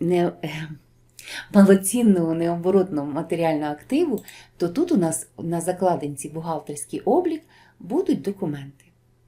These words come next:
Буде перелік документів, і ми все будемо бачити.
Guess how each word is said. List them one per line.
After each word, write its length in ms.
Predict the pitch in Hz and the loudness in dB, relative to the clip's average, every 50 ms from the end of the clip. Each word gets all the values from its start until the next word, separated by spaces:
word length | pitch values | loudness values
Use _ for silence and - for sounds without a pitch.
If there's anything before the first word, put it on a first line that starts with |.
| _ _ | _ _
Буде 260 | - 165 214 208 202 | -8 -4 -2 0 0
перелік 420 | 190 - 165 160 156 147 147 147 - | 0 0 -4 -6 -6 -8 -8 -10 -10
документів, 580 | - 131 - 208 214 277 330 330 - - - - | -12 -8 -6 -4 -2 -2 -2 -4 -6 -8 -10 -8
і 80 | - 160 | -6 -6
ми 100 | 160 160 | -6 -6
все 240 | 151 - - 247 262 | -6 -4 -4 -4 -4
будемо 380 | 208 175 180 175 175 180 175 | -4 -6 -8 -8 -8 -10 -10
бачити. 580 | 170 170 160 147 151 139 - - - _ - | -10 -10 -10 -10 -10 -12 -14 -16 -20 _ -20